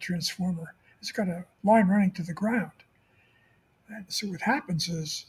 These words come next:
the ground now is full of return current going back to the substation.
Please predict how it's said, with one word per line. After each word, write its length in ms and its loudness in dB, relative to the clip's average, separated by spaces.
the 80 -6
ground 420 2
now 240 2
is 120 -4
full 380 2
of 100 -8
return 460 2
current 480 -2
going 280 0
back 260 0
to 80 -10
the 120 -10
substation. 680 -8